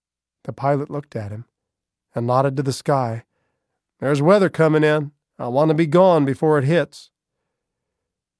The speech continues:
Brian stood by the plane, his hand on the wing strut,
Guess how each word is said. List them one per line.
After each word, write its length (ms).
Brian 380
stood 480
by 120
the 120
plane, 500
his 200
hand 380
on 100
the 80
wing 260
strut, 440